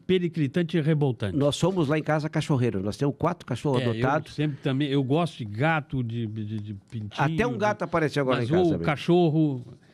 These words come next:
Speaker 1: Antes, o nosso tempo tá acabando, mas antes o senhor também protocolou um outro projeto, o um cinco meia dois mil e vinte e quatro, que quer instituir o primeiro de maio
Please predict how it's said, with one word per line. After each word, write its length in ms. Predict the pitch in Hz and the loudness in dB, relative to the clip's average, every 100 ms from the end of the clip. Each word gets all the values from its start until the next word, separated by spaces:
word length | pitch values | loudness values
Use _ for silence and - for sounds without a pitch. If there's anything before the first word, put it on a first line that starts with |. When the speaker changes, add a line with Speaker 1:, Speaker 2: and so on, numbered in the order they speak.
| - - _ _ | -20 -20 _ _
Speaker 1:
Antes, 400 | 247 262 - - - | -2 -2 -4 -12 -2
o 100 | 175 | 0
nosso 280 | 202 185 | 2 -2
tempo 200 | - 185 | -2 -4
tá 80 | 180 | -2
acabando, 400 | 160 156 147 185 | -2 -2 0 0
mas 220 | 190 180 147 | 0 0 2
antes 220 | 185 - | 0 -2
o 80 | 151 | -2
senhor 160 | 190 | -2
também 380 | 175 208 165 196 | 0 0 2 2
protocolou 540 | 180 165 165 139 139 165 | 0 -2 -2 -2 2 4
um 100 | 147 | 4
outro 240 | 170 175 | 4 0
projeto, 540 | 131 107 113 139 139 - - - - _ | -2 0 0 0 -2 -14 -20 -20 -20 _
o 140 | 123 | 2
um 160 | 156 240 | 2 2
cinco 400 | - - 196 156 | 0 -2 0 2
meia 200 | 147 139 | 2 2
dois 260 | 120 117 110 | 2 0 0
mil 140 | 123 | -2
e 20 | |
vinte 220 | 110 113 | -2 -4
e 40 | - | -4
quatro, 240 | 147 143 | -6 -6
que 80 | 139 | -8
quer 140 | - | -4
instituir 500 | 156 139 139 - 156 147 | -2 -2 -8 -2 0 0
o 60 | |
primeiro 560 | 127 131 135 160 180 170 | -2 -2 2 4 4 0
de 160 | 127 | -2
maio 500 | 120 117 131 139 135 | -2 0 -2 0 -2